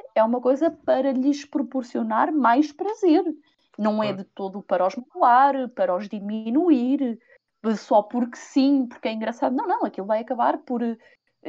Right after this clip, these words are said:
Speaker 1: lhes proporcionar mais prazer a eles, e na-, e é isso que interessa no-, na relação sexual, durante a relação sexual,
Speaker 2: E
Speaker 1: que uma pessoa, sim.
Speaker 2: e às vezes, tipo, há-,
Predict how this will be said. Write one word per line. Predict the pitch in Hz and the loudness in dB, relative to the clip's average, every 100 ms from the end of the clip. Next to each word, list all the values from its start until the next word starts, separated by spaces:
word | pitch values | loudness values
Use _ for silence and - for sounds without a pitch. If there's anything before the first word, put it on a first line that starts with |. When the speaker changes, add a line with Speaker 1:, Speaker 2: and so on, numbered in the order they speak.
| - | -6
Speaker 1:
lhes | 226 247 262 | 0 0 0
proporcionar | 311 302 285 302 285 269 | -2 -2 -2 -2 -2 0
mais | 254 254 | -2 -4
prazer | - 240 226 339 - - | -6 -4 -2 -4 -4 -6
a | 415 494 | -2 2
eles, | 339 330 381 220 185 | 2 2 0 -4 -6
e | 190 | -10
na-, | 185 208 | -10 -10
e | 254 220 208 214 | -10 -8 -6 -4
é | 220 | 0
isso | 240 277 277 | 2 0 -2
que | - | -6
interessa | 339 349 320 311 - 480 480 - | -6 0 2 2 -2 -16 -14 -10
no-, | 202 190 | -8 -8
na | 185 | -10
relação | 190 196 202 208 | -4 -4 -4 -8
sexual, | 220 - 240 - - 320 302 | -10 -10 -12 -8 0 2 2
durante | 208 185 214 208 | 2 -2 -2 -6
a | |
relação | 208 214 - 220 | -6 -8 -6 -8
sexual, | - 247 247 - 285 320 | -2 -4 -4 -6 -4 -2
Speaker 2:
E | 190 175 151 104 - _ _ | -4 -6 -8 -12 -18 _ _
Speaker 1:
que | 208 | -6
uma | 202 | -6
pessoa, | - 240 - _ _ _ _ _ | -2 -4 -6 _ _ _ _ _
sim. | - 240 247 | -6 -2 -2
Speaker 2:
e | 196 165 | -2 -2
às | 143 139 | -2 -4
vezes, | 139 156 180 | -2 0 -2
tipo, | 196 240 196 - 185 151 139 131 - | -4 -6 -6 -6 -4 -2 -2 -4 -6
há-, | - 82 - | -14 -16 -12